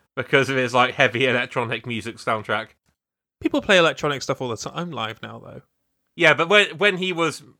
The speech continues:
Speaker 1: he wrote that song in the eighties, it was not meant to be.
Speaker 2: That's interesting.
Speaker 1: Anyway.
Speaker 2: What, um, what started this? Like, what, what
Speaker 1: Uh,
Speaker 2: caused
Speaker 1: it was
Speaker 2: this?
Speaker 1: my, my mate Will.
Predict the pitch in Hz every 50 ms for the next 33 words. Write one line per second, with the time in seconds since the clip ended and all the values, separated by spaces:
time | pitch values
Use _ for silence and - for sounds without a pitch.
0 | _ _ - - 147 151 131 131 131 117 117 113 117 - - 120 113 107 107 110
1 | 107 - - 101 110 - - _ _ _ _ _ - 101 104 101 104 107 101 98
2 | 98 98 98 - 95 98 95 127 - _ _ _ _ _ _ _ _ _ _ _
3 | - 151 165 - - 135 135 - - - - - - - 131 _ _ _ _ _
4 | _ _ - 131 117 104 98 175 202 220 226 208 - - 226 208 202 196 185 185
5 | 175 202 220 208 - - - - 185 185 180 170 165 156 151 147 143 139 135 -
6 | - - - - _ _ _ _ _ _ _ _ _ _ _ 135 123 131 117 104
7 | - - - - - - 135 127 131 139 147 151 143 147 147 151 - 156 156 151
8 | 143 139 190 196 202 202 127 - 196 214 214 180 - 175 180 208 220 208 196 196
9 | 196 180 156 160 151 123 113 113 110 -